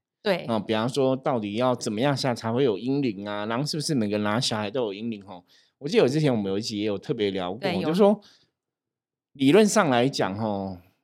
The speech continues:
Speaker 2: 如果拿小孩都会有阴灵，应该是每个人拿过小孩的堕胎都会有阴灵，不管是什么原因。
Speaker 1: 对。
Speaker 2: 可是实务上我们遇到说，哎，也不是每个堕胎或是拿小孩的就一定都被阴，阴灵影响。
Speaker 1: 对。
Speaker 2: 那个有太多太多的原因吼，所以大家还是要客观看待。那像我们最近就是有几个客人，因为，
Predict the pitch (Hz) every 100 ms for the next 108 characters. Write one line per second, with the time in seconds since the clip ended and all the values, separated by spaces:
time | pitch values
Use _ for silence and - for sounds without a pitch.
0 | _ 147 175 190 120 110 120 113 147 131
1 | 101 127 135 117 95 110 113 107 127 143
2 | 139 117 104 104 104 107 113 143 113 98
3 | 98 98 - 131 120 113 110 117 104 85
4 | 107 107 82 78 _ _ _ 190 160 147
5 | 131 98 92 95 101 104 110 117 233 -
6 | - 131 147 180 175 127 101 135 139 110
7 | - 190 262 - _ - - _ _ -
8 | 135 165 233 202 113 117 110 107 175 135
9 | 139 127 127 139 127 107 127 120 95 98
10 | 98 - - 131 131 131 127 113 101 110
11 | 135 113 101 98 104 92 78 _ _ 190
12 | 156 - - 202 160 107 - - 147 135
13 | 139 143 127 123 113 104 101 110 120 104
14 | 95 180 139 156 143 131 127 131 117 113
15 | 110 135 175 185 113 135 135 143 143 110
16 | - 98 98 135 110 180 156